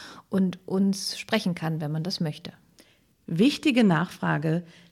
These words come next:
Speaker 2: die Mediensprechstunde vom mitz, kann ich mir da mein Handy erklären lassen? Also ich meine, ich verstehe die meisten Funktionen, aber ich treffe immer wieder Leute, die sagen, "Boah, wie gehe ich denn damit eigentlich um?"
Speaker 1: Ja, genau. Also da kann man einfach sein Gerät mitbringen,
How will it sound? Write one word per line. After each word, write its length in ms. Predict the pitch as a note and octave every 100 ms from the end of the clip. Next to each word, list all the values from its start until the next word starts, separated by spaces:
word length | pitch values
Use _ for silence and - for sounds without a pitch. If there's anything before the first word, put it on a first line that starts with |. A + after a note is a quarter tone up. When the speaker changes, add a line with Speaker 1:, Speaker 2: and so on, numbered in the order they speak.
| -
Speaker 2:
die 140 | G3+
Mediensprechstunde 1300 | F#3 F3+ G3 C4+ C#4 G#3 - E3 E3 - - D#3+ E3
vom 240 | E3 F3+ F3
mitz, 320 | F#3+ - - - _
kann 180 | - E3
ich 140 | E3+
mir 100 | F#3
da 140 | D#3+ D3
mein 160 | D3
Handy 240 | D3 A#3+ D4
erklären 360 | D3 - D3
lassen? 200 | C#3 C#3+
Also 100 | -
ich 60 | F3
meine, 180 | F#3 F#3+
ich 100 | -
verstehe 300 | E3 - F#3
die 140 | -
meisten 440 | D#3+ E3 D#3+ - E3+
Funktionen, 380 | G3+ G#3 D#4+
aber 240 | A3 E3+ E3+ - -
ich 100 | -
treffe 200 | - G3
immer 160 | A#3+ D4+
wieder 160 | A#3+ A3+
Leute, 300 | F#3+ G3+ F#3
die 80 |
sagen, 240 | F3 G3 F#3+
"Boah, 760 | F3+ F3+ F#3 F#3 F3+ F3+ F3 F3+
wie 80 | F#3
gehe 160 | G3
ich 80 | F#3+
denn 160 | F#3+ F3+
damit 180 | E3+
eigentlich 300 | E3+ E3 -
um?" 100 | G3+ F#3+ - -
Speaker 1:
Ja, 140 | G#3+ G#3
genau. 260 | G#3 F#3
Also 280 | F3+ G3 G3
da 120 | G3
kann 160 | G3 A3+
man 120 | G#3
einfach 300 | G3 G#3 G3
sein 180 | G3 F#3+
Gerät 300 | F#3 A3 B3
mitbringen, 640 | A3+ A3 - G3+ G3+ G3+